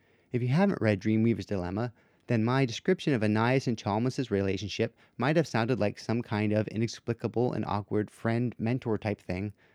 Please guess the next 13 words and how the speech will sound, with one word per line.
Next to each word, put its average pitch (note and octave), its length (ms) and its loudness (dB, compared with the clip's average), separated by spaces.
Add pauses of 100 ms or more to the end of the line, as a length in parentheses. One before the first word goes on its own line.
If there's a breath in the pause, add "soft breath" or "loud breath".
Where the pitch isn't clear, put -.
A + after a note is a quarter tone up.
similar D3+ 360 0
to C3 140 -2
that G#2 240 2
of F#2+ 100 -4
Doc G2 300 -2
Brown F2+ 260 -2
and F#2+ 160 -2
Marty F#2+ 340 -2 (180)
in G#2+ 120 -4
Back F2+ 220 -4
to A2+ 80 -2
the A2+ 80 -2
Future. E3 400 -2